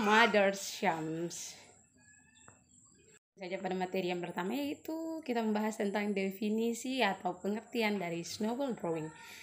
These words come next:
Jadi, snowball drawing itu adalah salah satu model pembelajaran yang memiliki tipe aktif atau yang sering disebut ak-,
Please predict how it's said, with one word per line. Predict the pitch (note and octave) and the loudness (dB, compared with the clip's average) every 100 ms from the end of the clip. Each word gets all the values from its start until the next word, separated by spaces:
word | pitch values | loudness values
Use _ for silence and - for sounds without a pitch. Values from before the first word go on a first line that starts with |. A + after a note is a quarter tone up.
| - - | -20 -6
Jadi, | C4 D4 F#3+ F#3+ | -2 0 2 0
snowball | G3+ A#3+ C4 E4 E4+ | 0 2 2 2 2
drawing | G#3+ G3 G3 G#3 | 4 4 4 2
itu | B3+ - D4 D4 D#4+ G3+ | 0 -2 -2 0 0 0
adalah | F#3+ F3+ F3 F#3 | 0 0 0 -2
salah | - C4+ D4 | -4 -4 -2
satu | G3+ G3 | -2 -2
model | F#3+ A3+ C4+ E4 F4+ | -4 -2 -2 -2 -2
pembelajaran | A#3 G#3+ G#3+ A3+ D4+ C#4+ F3+ A#3 - - - - - - | 0 4 4 6 4 4 4 0 -6 -18 -18 -20 -12 2
yang | B3 C4 C4 C4+ | 6 8 6 4
memiliki | A3+ G#3+ G#3 G#3 | 4 4 2 0
tipe | G3 G3+ G3+ - | -4 -2 -2 -2
aktif | G#3 - - G3 - - _ - | -4 -4 -4 -4 -6 -20 _ -8
atau | A#3+ - | -6 -2
yang | D4 A#3 | 0 2
sering | A#3 C4 B3 | 2 2 -2
disebut | G3+ F#3+ A#3+ - - - - - | -2 -4 -4 -8 -16 -16 -14 -6
ak-, | G3 - | -6 -6